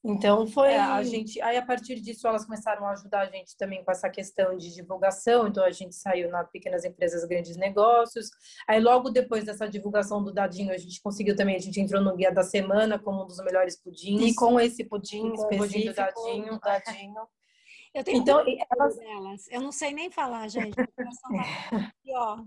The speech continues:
Speaker 2: Mas
Speaker 3: Ó.
Speaker 2: elas ajudaram muito a gente também. Elas, elas foram
Speaker 1: É.
Speaker 2: super parceiras com a gente, continuam sendo, né? Eu acho que o trabalho delas
Speaker 1: E,
Speaker 2: foi bastante
Speaker 1: e, e a, é,
Speaker 2: essencial.
Speaker 1: e acho que isso é uma das coisas que a gente pode falar que a gente acertou, porque a gente já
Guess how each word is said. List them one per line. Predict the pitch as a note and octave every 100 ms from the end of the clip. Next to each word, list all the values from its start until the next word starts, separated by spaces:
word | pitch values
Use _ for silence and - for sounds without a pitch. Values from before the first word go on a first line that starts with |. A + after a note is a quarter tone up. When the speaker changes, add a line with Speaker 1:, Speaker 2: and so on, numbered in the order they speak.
| A#3
Speaker 2:
Mas | A3 A3
Speaker 3:
Ó. | A#3
Speaker 2:
elas | A#3+ A#3
ajudaram | A#3 A#3+ A#3 B3 B3
muito | B3 G#3+ G#3
a |
gente | G3+ G#3 G#3 -
também. | G3 F#3+ F3 E3
Elas, | E3+ F3+ F3+ -
elas | F#3+ F#3 -
foram | B3
Speaker 1:
É. | A3 G3
Speaker 2:
super | F#3+ A3+ A3
parceiras | A3 G#3+ G3+ F#3 F3+ -
com |
a | F3+
gente, | F3+ F3+ -
continuam | G3 G3 F#3+ F#3+
sendo, | F#3+ - F3+ G#3+
né? | G3
Eu | F#3
acho | F3
que | -
o |
trabalho | F#3+ F#3 F3+ E3+
delas | F#3 A#3+
Speaker 1:
E, |
Speaker 2:
foi | B3
bastante | A#3+ A#3 A#3
Speaker 1:
e, |
e | A3+
a, | A#3
é, | A3+
Speaker 2:
essencial. | G#3+ F3+ G3 B3
Speaker 1:
e | A#3
acho | A3+ -
que |
isso | A#3+
é | B3+
uma | B3
das | A#3 A3+
coisas | - -
que | -
a |
gente | -
pode | A3
falar | G#3 G#3+
que |
a | A3+
gente | A3 - A#3
acertou, | A#3 - C4 - A#3 F#3+
porque | G#3+ G#3+
a |
gente | A3
já | C4 C4